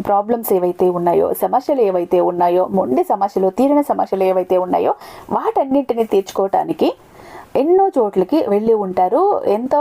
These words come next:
మంది దగ్గర జ్యోతిష్యం చెప్పించుకొని ఉంటారు. కానీ రిజల్ట్ రాక విసిగిపోయి ఉంటారు. కానీ కష్టాలు చూస్తే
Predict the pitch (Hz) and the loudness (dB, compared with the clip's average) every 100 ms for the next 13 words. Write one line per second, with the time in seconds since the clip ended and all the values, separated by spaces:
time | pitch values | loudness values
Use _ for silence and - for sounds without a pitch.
0 | 285 233 196 185 269 277 196 214 214 220 | 2 0 0 0 0 0 0 0 -2 -4
1 | 220 151 180 - 170 170 170 170 165 311 | -4 -4 -4 -4 -4 -2 -2 -2 0 0
2 | 330 254 254 349 370 330 - 208 247 320 | 0 0 0 0 0 -2 -2 -2 -2 -2
3 | 233 285 - 202 233 254 294 - 214 208 | -2 -2 0 0 0 0 -2 0 -2 0
4 | 226 175 165 165 302 302 247 233 302 311 | -2 -2 -2 -2 0 -2 -4 -4 -2 -2
5 | 294 262 - | 0 -2 -2